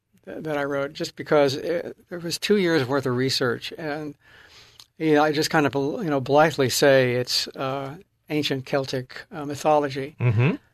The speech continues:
Speaker 1: But ancient Celtic mythology was hand down, you know, mouth to hand or whatever you call it. And there was, uh, nothing documented, uh, until probably thirteen or fourteen hundred. So everything that went on before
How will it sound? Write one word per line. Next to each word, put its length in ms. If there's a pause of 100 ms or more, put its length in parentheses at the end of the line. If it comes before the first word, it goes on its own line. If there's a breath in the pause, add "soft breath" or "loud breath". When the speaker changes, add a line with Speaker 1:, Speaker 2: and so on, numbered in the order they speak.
(160)
Speaker 1:
But 240 (600)
ancient 400
Celtic 300
mythology 640
was 340
hand 480
down, 460 (160)
you 140
know, 300
mouth 360
to 80
hand 400
or 120
whatever 260
you 120
call 240
it. 180
And 220 (580 loud breath)
there 120
was, 220
uh, 280 (220)
nothing 360
documented, 760 (400)
uh, 220
until 300
probably 520
thirteen 440
or 80
fourteen 400
hundred. 400 (280 loud breath)
So 140
everything 360
that 60
went 140
on 140
before 500